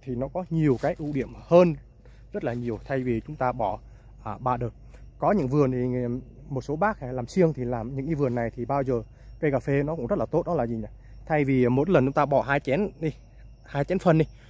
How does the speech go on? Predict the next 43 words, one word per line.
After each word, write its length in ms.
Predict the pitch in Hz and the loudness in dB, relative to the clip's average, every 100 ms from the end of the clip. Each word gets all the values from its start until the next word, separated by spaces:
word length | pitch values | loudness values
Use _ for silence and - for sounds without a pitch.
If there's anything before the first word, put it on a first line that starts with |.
| - - | -20 -6
thì 180 | 135 123 117 - - - - | -2 -2 -4 -10 -20 -18 -6
những 240 | 143 190 | 0 4
vườn 200 | 165 131 | 6 6
đó 120 | 127 | 6
người 100 | 180 | 2
ta 120 | 147 139 | 0 2
bỏ 160 | 127 | 2
mỗi 160 | 120 156 | 0 -2
lần 260 | 120 117 | 0 0
một 140 | 131 - | -2 -2
chén 180 | 113 165 | -4 -4
thôi. 80 | 185 - - - - - - - - - | -6 -10 -20 -20 -20 -20 -20 -20 -18 -2
Như 60 | 139 | 2
vậy 120 | 123 | 4
là 60 | |
các 40 | 147 | 4
bạn 140 | 127 | 2
thấy 120 | 139 | 2
là 60 | 170 | 4
nếu 180 | 147 202 | 6 8
bỏ 180 | 208 - | 6 6
ba 180 | 147 | 4
lần 160 | 143 127 - - - - | 4 2 -2 -18 -20 -6
thì 140 | 139 | -2
ba 220 | 135 156 | 6 8
lần 200 | 151 143 | 8 6
bỏ 160 | 127 120 | 4 2
này, 180 | 117 117 | 0 -2
mỗi 180 | 127 196 | -2 0
lần 140 | 139 | 0
hai 140 | 151 | -2
chén 240 | 143 131 180 | -2 -2 -2
thì 160 | - 120 | -6 -8
có 120 | 143 | -6
thể 180 | 147 127 | -4 -4
là 120 | 113 110 - - - - | -6 -10 -14 -20 -20 -2
tương 180 | 151 156 | 0 2
ứng 200 | 147 175 | 2 6
với 200 | 165 214 | 6 6
lại 160 | 151 | 2
là 140 | 110 110 | 0 -4
sáu 240 | - 120 139 | -2 -2 0
chén, 220 | 135 | 0